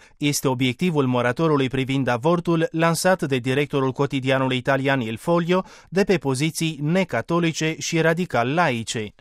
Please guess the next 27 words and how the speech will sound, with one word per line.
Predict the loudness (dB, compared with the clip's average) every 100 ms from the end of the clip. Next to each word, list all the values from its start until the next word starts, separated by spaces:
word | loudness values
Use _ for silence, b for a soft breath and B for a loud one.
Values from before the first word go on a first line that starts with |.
| _ 0
Descoperirile | 2 2 0 2 2 2 2 0
științifice | -2 -2 -2 0 0 0 0 0
în | 2
domeniul | 2 2 2 0
vieții | 0 0 -2 -4
primare, | -2 0 2 4 2 0
a | 2
afirmat | 2 2 2 2 2
Giuliano | -2 -2 0 2 2
Ferrara | 2 2 4 4 0
pentru | -4 -4 0
Radio | 0 0 -2
Vatican, | -2 -2 2 2 2 B B B
ne | 2
invită | 2 2 2 2
să | 2 2
luăm | 2 4
act | 4 2 -2 -8
că | -6
ceea | -4 0 0
ce | 0 -2
se | -2
cheamă | 0 2 2
în | 0
general | 0 2 2 2
embrion | 0 -2 -2 -2 -2
uman | 0 2 2 0